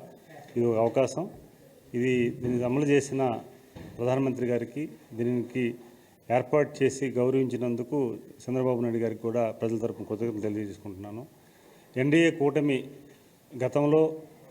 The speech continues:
ఏ మాట ఎన్నికల ముందు ఇచ్చిందో, ఆ ఎన్నికల ముందు తర్వాత కూడా ఈరోజు ఆ యాక్టివిటీస్ని చేస్త-, జరుగుతుంది. అందుకు దీన్ని అందరూ కూడా వినియోగించుకోవాలి. ముఖ్యంగా వ్యాపారస్తులు ఈ, దీని మీద ప్రజలకి అవేర్‌నెస్ తీసుకురావాలి.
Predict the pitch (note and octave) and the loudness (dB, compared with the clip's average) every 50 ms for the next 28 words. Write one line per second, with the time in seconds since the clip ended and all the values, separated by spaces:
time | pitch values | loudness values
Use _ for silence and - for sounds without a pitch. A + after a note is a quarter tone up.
0 | - - - - B2+ C3 B2+ C3 C3+ C#3+ C#3 D3+ D3+ C#3+ C3 C3+ C#3 C3 C#3+ C3+ | -20 -14 -4 0 2 2 4 4 2 2 4 4 4 4 4 2 2 2 2 2
1 | C#3+ C3+ B2+ B2 - - - C3 C3 C#3+ D#3+ F#3 G3+ - - B2+ B2 B2+ B2+ B2 | 2 2 0 0 -2 -2 -2 0 2 2 2 2 2 2 0 2 2 2 2 2
2 | B2+ C3 C#3 C#3+ C#3 D3+ C#3+ C#3 C#3 C#3 C3 C3 C3 - B2 B2+ C3 C#3 C#3 C3+ | 2 2 2 2 2 2 2 2 2 0 0 0 0 0 2 4 4 4 4 2
3 | C#3 A#2+ B2+ B2 C3 C3+ C3 B2 A#2+ A#2+ A#2+ A#2+ A#2+ A2 B2 B2 A2+ G#2+ - - | 2 0 0 2 2 4 4 4 2 2 2 2 2 2 0 0 0 -2 -4 -8
4 | - - A2 A2+ A2+ A2+ A#2+ B2+ B2 C3 C3 B2+ B2+ - - A2+ G#2 A2+ A2+ - | -8 -4 -2 0 2 2 0 0 0 -2 -2 -2 -2 -2 -2 -2 -2 0 -2 -2
5 | - - A#2+ A#2 B2 A#2+ - - A#2+ B2 C3+ E3+ F#3+ - - - - - - - | -4 -4 -4 -2 -2 -2 -2 -4 -4 -4 -4 -6 -8 -12 -18 -20 -20 -20 -20 -20
6 | - - - - - - - - A#2+ B2+ C3+ C3 D#3 D3 C3 B2 B2+ B2+ B2+ B2+ | -20 -20 -20 -20 -20 -16 -8 -4 -2 0 2 4 4 4 4 2 2 2 2 2
7 | C3 C3+ C#3 C#3 C#3 C3 B2+ A#2+ A#2+ B2+ C3 B2 B2+ A#2 - - C3 A#2+ A#2 A#2+ | 2 2 2 2 2 2 2 2 2 2 4 2 2 0 0 0 2 2 4 4
8 | A#2+ B2+ C#3+ E3+ - C#3+ A#2+ - - - C#3+ C#3 C#3 C#3 C3 A#2+ A#2 - - - | 2 0 -2 -4 -6 -8 -8 -6 -4 -2 0 2 4 4 4 4 0 -4 -10 -18
9 | - - - - - - A2+ A#2+ C3 A#2+ C#3+ D3 D3 D3 C#3 - - D3 B2+ A#2 | -20 -20 -20 -20 -10 -4 0 0 2 4 6 6 6 4 4 2 2 0 2 0
10 | A2 - - - - - - - - - - - - B2+ B2+ B2+ B2 A#2+ A#2+ B2 | 0 -4 -8 -16 -20 -20 -20 -20 -20 -20 -18 -10 -4 -2 0 0 0 2 2 4
11 | C3 C3 C#3 C#3 C3 A#2+ C3 C3 C#3 D3 D3+ C#3 B2+ C#3+ C#3 B2+ A#2+ - B2+ B2 | 6 6 6 4 4 4 4 6 6 6 6 4 2 2 0 0 0 0 0 4
12 | B2 D3 D3 D3+ D3 C3 - - C3 A2+ - - C3 B2+ B2 B2 B2 A#2+ B2 C3+ | 6 6 6 6 4 2 0 -2 -6 -6 -2 0 2 4 6 6 4 4 2 0
13 | C#3+ | -2